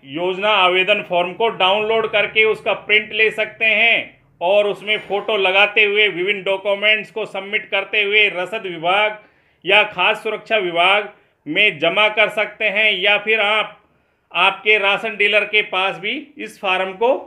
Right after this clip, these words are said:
जमा कर सकते हैं। इसमें आपका एक मोबाइल नंबर ज़रूर होना चाहिए, आधार कार्ड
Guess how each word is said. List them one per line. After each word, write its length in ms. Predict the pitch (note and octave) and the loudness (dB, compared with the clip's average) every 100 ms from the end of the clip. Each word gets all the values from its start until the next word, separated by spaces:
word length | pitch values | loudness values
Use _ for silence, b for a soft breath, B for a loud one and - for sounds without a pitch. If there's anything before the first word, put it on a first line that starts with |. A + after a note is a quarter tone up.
| - _ B2 | -16 _ -6
जमा 400 | D3+ A3 A3+ G#3+ | 2 4 4 2
कर 240 | - G3+ | 2 -2
सकते 400 | F3 F#3 F3+ F#3+ | 0 -4 -4 -2
हैं। 280 | F#3 G3 E3+ | 2 2 2
इसमें 360 | D#3 F3+ G3+ A3 | -2 -10 0 2
आपका 500 | G#3 G#3 G#3 A3 G#3+ | 2 0 0 0 2
एक 160 | G#3+ G#3 | 2 2
मोबाइल 420 | F3+ F#3 G3 G#3+ G#3 | -2 -2 2 0 0
नंबर 340 | G3+ G#3 G#3+ | -2 0 0
ज़रूर 320 | E3+ F#3+ A3+ | -2 -4 -4
होना 300 | F#3+ G3+ G#3 | -6 -6 -6
चाहिए, 460 | G3+ G3 G3+ G#3 G#3+ | -4 -2 -2 2 2
आधार 400 | F3+ E3+ F#3 G3 | 4 2 2 0
कार्ड 360 | F#3+ G#3 A3 A#3 | 0 2 2 0